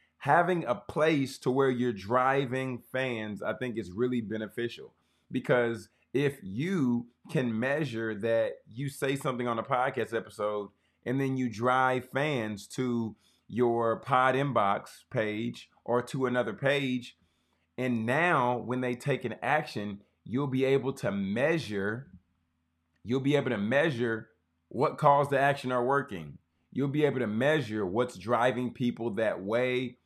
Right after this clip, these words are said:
what offer or what benefit, right? So now look, it says you can accept audio messages,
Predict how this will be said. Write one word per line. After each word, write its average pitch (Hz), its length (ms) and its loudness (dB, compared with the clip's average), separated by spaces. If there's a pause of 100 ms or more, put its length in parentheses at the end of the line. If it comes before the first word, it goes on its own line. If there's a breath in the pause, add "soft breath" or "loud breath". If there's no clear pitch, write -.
(260)
what 110 320 -4
offer 127 560 4
or 110 200 2
what 98 400 -4
benefit, 117 640 -4
right? 117 260 2
So 160 120 -2
now 170 200 4
look, 170 380 4
it 135 100 -4
says 135 340 2
you 151 120 0
can 143 120 -2
accept 143 440 2
audio 165 340 6
messages, 123 720 -2